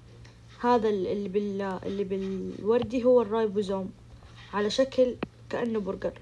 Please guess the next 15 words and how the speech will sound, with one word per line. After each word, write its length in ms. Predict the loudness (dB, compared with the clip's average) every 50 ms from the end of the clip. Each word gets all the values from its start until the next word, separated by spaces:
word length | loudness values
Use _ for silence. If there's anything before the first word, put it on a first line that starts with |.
| -14 -14 -14 -14 -20 -20 -20 -20 -20 -20 -20 -20 -20 -20 -20 -20 -20 -10 -10 -10 -10 -10 -16 -20 -20 -20 -20 -20 -20 -20 -20 -10 -2 0
كذا، 140 | 0 0 0
يعني 300 | -2 -2 -4 -6 -8 -10 -14 -20 -20 -18 -16
حاجتين 460 | -8 -4 -2 -2 -2 -2 -2 -2 -4
فوق 220 | 0 -2 -2 -2
بعض، 260 | 0 -2 -2 -4 -4 -8 -12 -18 -20 -20 -20 -20 -20 -20 -20 -14 -4 -2
ويقوم 440 | 0 0 0 2 2 2 2 2
يدخل 320 | 0 -2 2 2 2 2 4
جوتها 580 | 4 4 6 6 4 4 2 -2 -2 -2 -2 -2
أو 120 | 0 0 0
يدخل 300 | 0 2 0 0 0 2
بينهم 460 | 2 2 2 2 2 2 0 0 0
مين؟ 300 | 0 -2 -2 -4 -6 -8 -12 -18 -20 -20 -20 -20 -20 -14 -12 -8 -6
يدخل 280 | -6 -6 0 0 0 2
بينهم 420 | 4 2 2 2 0 0 -2 -2
الرايبوزوم 720 | -2 -2 0 0 0 0 0 -2 -2 -2 -4 -6 -6 -8